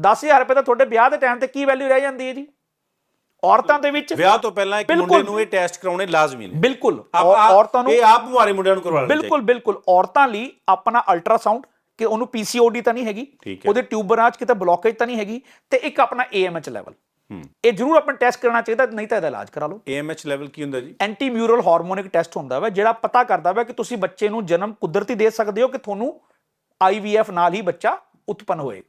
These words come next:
Speaker 2: ਬਹੁਤ ਵਧੀਆ ਗੱਲ ਤੁਸੀਂ ਕੀਤੀ ਹੈ।
Speaker 1: ਇਹ ਦੋ ਚੀਜ਼ਾਂ ਕਰਾ ਲਓ, ਮੈਂ ਕਹਿੰਦਾ ਗਾਰੰਟੀ ਦਿੰਦਾ ਇਸ ਤੋਂ ਬਾਅਦ ਕੁਛ ਬਚਦਾ ਹੀ ਨਹੀਂ
Speaker 2: ਔਰ
Speaker 1: ਟੈਸਟਿੰਗ।
Speaker 2: ਮੈਂ ਇਹ ਮਹਿਸੂਸ ਕਰਦਾ ਕਿ ਜ਼ਮਾਨਾ ਬੜਾ ਐਡਵਾਂਸ ਹੈ। ਇਹ ਪੇਰੈਂਟਸ ਨੂੰ ਵੀ ਇਹ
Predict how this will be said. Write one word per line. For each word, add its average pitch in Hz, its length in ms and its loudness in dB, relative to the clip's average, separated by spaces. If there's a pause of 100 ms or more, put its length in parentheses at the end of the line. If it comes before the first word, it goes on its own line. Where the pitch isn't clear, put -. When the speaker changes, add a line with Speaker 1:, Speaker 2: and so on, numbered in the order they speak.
Speaker 2:
ਬਹੁਤ 135 200 -4
ਵਧੀਆ 127 180 -10
ਗੱਲ 107 180 -8
ਤੁਸੀਂ 104 220 -20
ਕੀਤੀ 92 280 -16
ਹੈ। 101 100 -14 (320)
Speaker 1:
ਇਹ 240 120 6
ਦੋ 208 320 2
ਚੀਜ਼ਾਂ 269 280 -2
ਕਰਾ 226 220 2
ਲਓ, 220 240 -6 (280)
ਮੈਂ 180 240 0
ਕਹਿੰਦਾ 262 240 0
ਗਾਰੰਟੀ 196 400 -2
ਦਿੰਦਾ 277 200 2
ਇਸ 262 80 2
ਤੋਂ 269 120 -4
ਬਾਅਦ 262 140 4
ਕੁਛ 269 220 -2
ਬਚਦਾ 208 320 2
ਹੀ 247 40 2
ਨਹੀਂ 220 100 -10
Speaker 2:
ਔਰ - 20 -4
Speaker 1:
ਟੈਸਟਿੰਗ। 180 220 -4
Speaker 2:
ਮੈਂ 185 180 -2
ਇਹ 214 80 -6
ਮਹਿਸੂਸ 175 360 -10
ਕਰਦਾ 151 340 -6
ਕਿ 202 160 -10
ਜ਼ਮਾਨਾ 147 360 -8
ਬੜਾ 143 180 -4
ਐਡਵਾਂਸ 123 400 -6
ਹੈ। 226 60 -4
ਇਹ 202 260 -8 (140)
ਪੇਰੈਂਟਸ 202 460 -6
ਨੂੰ 214 140 -8
ਵੀ 208 140 -6
ਇਹ 190 280 -2